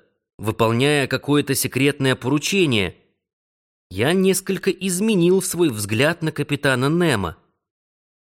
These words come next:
Я понял, что, несмотря на все декларации, он всё же сохранил какую-то связь с землёй. И верно ли, что он никогда не отлучается с Наутилуса?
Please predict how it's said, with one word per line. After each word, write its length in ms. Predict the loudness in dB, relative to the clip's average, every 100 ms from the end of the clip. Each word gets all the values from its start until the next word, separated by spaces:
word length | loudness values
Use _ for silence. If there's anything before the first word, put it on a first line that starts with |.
| _ _
Я 220 | -2 -2
понял, 520 | 0 0 2 4 2
что, 180 | 0 -2
несмотря 540 | 0 0 0 0 2 2
на 140 | 0
все 240 | -2 -2
декларации, 1040 | 0 -2 0 0 2 -2 -2 -2 0 -2 -4 _ _ _ _ -4
он 180 | -2 0
всё 300 | -2 0 0
же 120 | 0
сохранил 640 | -2 -2 0 0 2 2
какую-то 460 | 0 -4 -2 0 0
связь 340 | 0 2 0
с 80 | 0
землёй. 520 | 0 2 4 2 0 -8 _ _ _ _ _ _ _ _ _ -10
И 120 | -6
верно 520 | -4 0 2 2 2
ли, 140 | 2 0
что 240 | 0 2
он 240 | 4 4 2
никогда 540 | 0 -2 0 0 2
не 100 | 2
отлучается 880 | 0 -2 -2 0 0 0 0 0 -2 _ -10
с 140 | -4
Наутилуса? 920 | 0 2 0 -2 -2 -2 -2 -2 -4